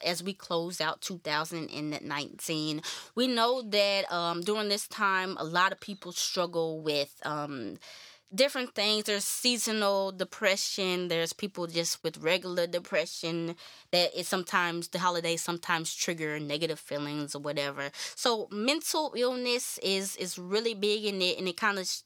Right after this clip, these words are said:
seems to show up more during these times. Um, one thing I wanted to talk about is something that I've seen, and I wanted to know the ladies' opinion. Um, mental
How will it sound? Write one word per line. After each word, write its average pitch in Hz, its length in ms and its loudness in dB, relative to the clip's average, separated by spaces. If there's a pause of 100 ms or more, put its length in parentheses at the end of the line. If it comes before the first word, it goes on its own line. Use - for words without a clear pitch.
seems 196 420 -2
to 180 260 -4
show 185 340 0
up - 140 0
more 170 640 0 (100)
during 170 280 -2
these 165 240 -4
times. 156 580 -2 (480)
Um, 175 400 0
one 320 220 2
thing 339 160 -2
I 302 80 6
wanted 277 300 2
to - 40 -8
talk - 220 4
about 202 320 2
is 196 80 -4
something 214 460 -2
that 190 200 2
I've 170 400 0
seen, 226 600 -2 (100)
and 180 180 0
I 185 60 4
wanted 190 300 -2
to 190 100 -4
know 175 180 0
the 170 120 -2
ladies' 165 360 0
opinion. 165 640 -4 (460)
Um, 170 380 -2 (600)
mental 285 1000 0